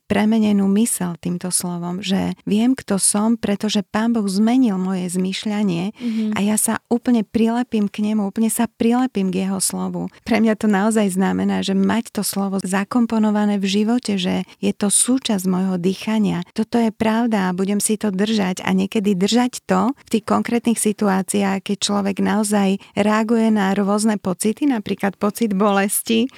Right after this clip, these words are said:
Speaker 2: Mm.
Speaker 1: a je ti fakt zle fyzicky. Zrazu je to také blízke, skôr podľahnúť tomu, že aha,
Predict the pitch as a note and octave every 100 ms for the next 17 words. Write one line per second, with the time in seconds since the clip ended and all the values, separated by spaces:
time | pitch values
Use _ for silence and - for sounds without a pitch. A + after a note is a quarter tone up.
0 | - A3 G3+ F#3+ - G3 G3+ G#3 G#3+ F#3+
1 | G#3+ G3+ - G3 F#3+ A3+ - A3+ G3 A3
2 | - B3 B3+ D4 - G#3+ A3 G#3+ G#3 G#3
3 | G3 G3+ - G#3 A3+ A3+ G3+ A3+ G3+ A#3
4 | G3+ G3 C4+ - - G3 - A3+ A3+ B3
5 | A#3+ A#3 A#3 C4+ A3+ A3 G#3+ G3+ G#3+ G#3+
6 | G#3+ - A3+ A3 A#3+ A#3+